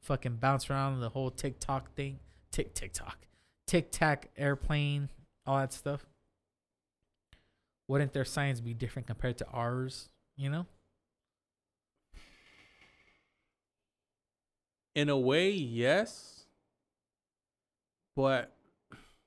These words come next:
Speaker 2: wouldn't you think if they're a part of the same galaxy as us, the same solar system, what if there's fucking aliens on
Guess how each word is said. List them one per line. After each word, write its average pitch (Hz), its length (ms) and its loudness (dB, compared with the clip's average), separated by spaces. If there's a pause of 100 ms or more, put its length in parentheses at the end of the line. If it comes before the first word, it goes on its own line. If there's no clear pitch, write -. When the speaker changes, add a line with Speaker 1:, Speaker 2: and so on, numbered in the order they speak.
(340)
Speaker 2:
wouldn't 156 340 0
you 185 80 2
think 185 280 -2
if 131 120 -2
they're 147 440 0
a 131 60 -4
part 147 260 0
of 139 100 -2
the 127 80 -2
same 135 600 -2 (3250)
galaxy 143 520 -4
as 160 160 -2
us, 175 320 -8 (840)
the 123 80 -8
same 135 180 -2
solar 135 360 0
system, 165 500 -6 (460)
what 156 120 2
if 160 40 4
there's 151 180 4
fucking 143 260 0
aliens 131 500 -2
on 120 280 -2